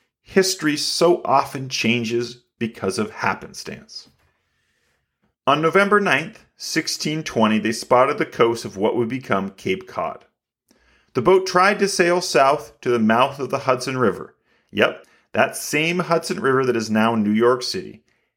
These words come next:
That was the area that the Pilgrims and the company had patented to settle. The ship almost ran aground in the shoals on the south side of Cape Cod, which turned out to be some of the most dangerous waters of sailing on the North Atlantic coastline.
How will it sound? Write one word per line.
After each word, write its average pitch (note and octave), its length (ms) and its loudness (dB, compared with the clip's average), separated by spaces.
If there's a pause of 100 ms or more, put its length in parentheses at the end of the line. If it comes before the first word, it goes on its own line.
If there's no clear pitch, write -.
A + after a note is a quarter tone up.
(140)
That C#3 400 0
was D#3+ 160 2
the E3+ 180 -2
area B2 280 6
that B2 80 -4
the C3 100 -4
Pilgrims G#2+ 580 -2
and F#2+ 100 -6
the G2+ 60 -4
company A2+ 420 -2
had A2 180 -4
patented A2+ 640 -4 (100)
to A2+ 120 -4
settle. - 380 -6 (680)
The - 80 -2
ship - 380 0 (240)
almost E3 360 0
ran C#3+ 240 -2
aground B2 440 2
in C3+ 60 -2
the G#2+ 80 0
shoals B2+ 600 2
on G#2+ 180 0
the G2 80 -4
south A2+ 360 2
side G#2+ 280 2
of G#2 120 -6
Cape G2 280 -6
Cod, - 340 -8 (320)
which - 180 -10
turned G3 200 2
out G3+ 200 2
to F3+ 60 -10
be D#3 160 -4
some D3+ 200 -2
of C#3 80 -4
the C3 60 -4
most A#2 260 -2
dangerous A#2+ 440 -4
waters G#2+ 480 2
of F2 100 -16
sailing G#2+ 540 0 (200)
on G2+ 140 -4
the G2+ 120 -2
North A2 260 0
Atlantic G2+ 520 -6
coastline. A#2+ 500 -4